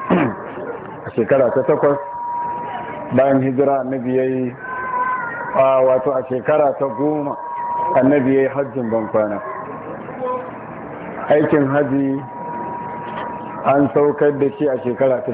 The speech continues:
shida. A mafi yawancin malaman tarihi abin da suka tabbatar, malaman sira. Waɗansu kuma suka ce shekara ta tara, wanda Sheikh Saleh Ibn Uthaymeen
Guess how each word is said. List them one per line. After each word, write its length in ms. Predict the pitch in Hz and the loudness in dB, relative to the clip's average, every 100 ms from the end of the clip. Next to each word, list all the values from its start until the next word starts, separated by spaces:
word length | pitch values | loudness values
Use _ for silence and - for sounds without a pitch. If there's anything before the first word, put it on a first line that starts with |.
| - | -2
shida. 340 | 110 - - - - - - - - - - - - - | -2 -2 -8 -12 -10 -10 -10 -10 -12 -12 -12 -12 -12 -4
A 120 | 120 123 | 2 4
mafi 260 | 143 151 | 4 4
yawancin 640 | 131 160 185 180 165 185 170 | 4 4 4 2 0 -2 0
malaman 520 | 160 139 131 139 143 | 0 0 -2 -4 2
tarihi 360 | 147 147 156 | 2 2 2
abin 200 | 135 127 | 0 0
da 80 | 127 | -4
suka 160 | - 135 | -2 -2
tabbatar, 440 | - 107 - 113 - - - - - - - - - - - - - | -2 0 0 -2 -4 -12 -12 -10 -10 -10 -10 -10 -12 -12 -10 -10 -2
malaman 440 | 117 123 123 131 - | 2 4 4 2 2
sira. 240 | 139 123 107 - - - - - - - - - - - - - - - - | 0 0 -2 -10 -10 -8 -8 -6 -6 -4 -4 -6 -6 -6 -6 -6 -6 -6 2
Waɗansu 420 | 147 175 185 160 | 6 6 4 4
kuma 220 | 170 175 | 4 4
suka 180 | 175 170 | 2 2
ce 120 | 165 147 | 2 2
shekara 360 | 143 156 156 135 | 2 2 2 0
ta 120 | 131 | -2
tara, 220 | 135 117 - - - - - - - - - - - - | -2 -2 -6 -14 -12 -10 -8 -8 -6 -6 -6 -6 -6 0
wanda 560 | - 135 131 127 127 127 | 4 6 6 6 4 4
Sheikh 220 | 170 113 | 0 0
Saleh 360 | 135 160 165 175 - - - | 2 4 4 0 -4 -18 -4
Ibn 260 | 156 151 | 0 0
Uthaymeen 540 | 147 139 139 139 196 | 0 0 0 2 -2